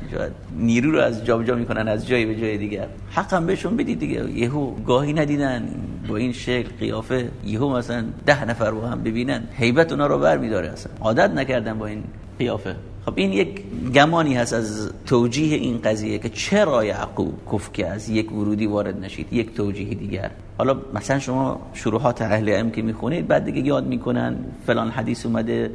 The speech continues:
نمی‌دونم صحابی چش خورد، بعد آب بوزی اون زن آوردن روش ریختن، یا اون آب بوزی اون صحابی آوردن روش ریختن، و احادیث که اومده که رسول صلی الله علیه و میگه چش زخم انسان رو وارد قبر می‌کنه، با شتر رو وارد دیگ می‌کنه.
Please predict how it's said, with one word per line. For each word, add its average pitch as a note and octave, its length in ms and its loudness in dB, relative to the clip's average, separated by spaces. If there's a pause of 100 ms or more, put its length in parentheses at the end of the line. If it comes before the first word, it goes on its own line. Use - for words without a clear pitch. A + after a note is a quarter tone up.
نمی‌دونم A2+ 440 0
صحابی A2 420 0
چش A#2 280 -4
خورد، A2+ 360 -2
بعد A#2 200 2
آب A2 220 0
بوزی A2+ 200 -2
اون A2+ 160 0
زن A2+ 180 0
آوردن A2+ 380 -2
روش A2 200 -2
ریختن، G#2+ 280 -4
یا A2 140 0
اون A#2+ 180 -2
آب A2 120 0
بوزی A2+ 180 0
اون A2+ 140 -2
صحابی A2 440 -2
آوردن A#2 360 0
روش A#2 240 -2
ریختن، A2 380 -4
و A2 100 -4 (180)
احادیث D3 460 0
که - 80 -2
اومده B2+ 280 0
که B2 100 -4
رسول A#2+ 220 -2
صلی A#2+ 100 -6
الله A#2 260 -2
علیه - 0 -
و - 20 0
میگه A#2 380 0
چش - 240 -6
زخم A#2+ 320 0 (100)
انسان A#2 320 2
رو A#2 60 0
وارد A#2 240 0
قبر A#2 340 0
می‌کنه، A#2 340 0
با A2+ 140 -4
شتر C#3 260 0
رو B2 100 2
وارد A#2+ 360 2
دیگ A#2+ 160 0
می‌کنه. A#2 440 -2